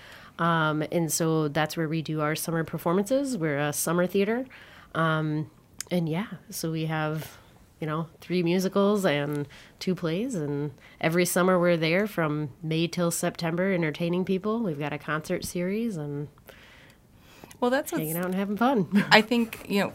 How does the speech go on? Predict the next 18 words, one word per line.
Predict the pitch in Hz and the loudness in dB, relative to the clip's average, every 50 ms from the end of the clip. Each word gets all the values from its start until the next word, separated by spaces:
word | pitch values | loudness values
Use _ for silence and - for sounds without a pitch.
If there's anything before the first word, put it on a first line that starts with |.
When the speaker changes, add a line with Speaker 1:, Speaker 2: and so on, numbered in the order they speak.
| - - | -8 -4
Speaker 2:
for | - 254 | -4 0
people | 247 294 311 330 294 | 0 2 0 2 2
who | 233 202 190 | 2 2 0
do | 175 - 262 277 | 0 0 2 2
know | 294 254 196 196 | 4 4 4 2
Circle | 196 - 175 - 175 175 | 2 -2 -4 -6 -6 -6
Theater, | - 175 165 170 165 | -4 -2 -2 0 0
they | 165 170 175 | 0 0 0
always | 175 180 185 180 | 0 -2 -4 -6
think | - 190 185 - | -8 -8 -6 -6
of | 175 170 | -4 -2
it | 170 | -2
as | 156 156 160 151 - - - - | -2 -2 -4 -4 -8 -10 -10 -8
the | - 170 | -8 -8
theater | 175 - 254 233 180 170 | -6 -4 -2 -2 -2 -2
company | - 151 - - 175 - - | -2 -6 -8 -8 -10 -12 -10
part, | - - 156 143 - - - | -6 -4 -2 -2 -2 -4 -4
but | 175 180 - | -4 -6 -6